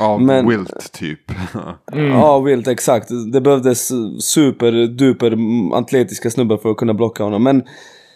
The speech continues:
Speaker 2: Ja. Eh, f-, alltså, mm. Ge mig lite tid. Jag måste fan fundera. Fucking hell. Ja, jag måste ta Hakim. Jag måste ta Hakim. För att
Speaker 1: Mm.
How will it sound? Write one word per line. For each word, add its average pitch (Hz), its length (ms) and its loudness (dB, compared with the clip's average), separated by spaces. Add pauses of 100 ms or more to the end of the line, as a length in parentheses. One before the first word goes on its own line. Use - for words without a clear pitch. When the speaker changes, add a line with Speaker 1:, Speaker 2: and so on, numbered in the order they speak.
(720)
Speaker 2:
Ja. 220 680 4 (960)
Eh, 147 400 2 (140)
f-, - 540 -10
alltså, 151 360 0 (840)
mm. 156 420 2 (600)
Ge 175 200 0
mig 185 100 2
lite 143 200 -2
tid. 113 200 -2
Jag 120 60 0
måste 147 160 -4
fan 151 120 -2
fundera. 127 340 -2 (200)
Fucking 180 360 -6
hell. 127 140 0
Ja, 135 80 4
jag 147 80 2
måste 147 240 0
ta 143 100 -6
Hakim. 123 640 -2
Jag 120 160 -2
måste 131 240 -2
ta 113 120 -6
Hakim. 110 420 -4
För 123 160 -4
att 117 180 0 (260)
Speaker 1:
Mm. 110 180 -6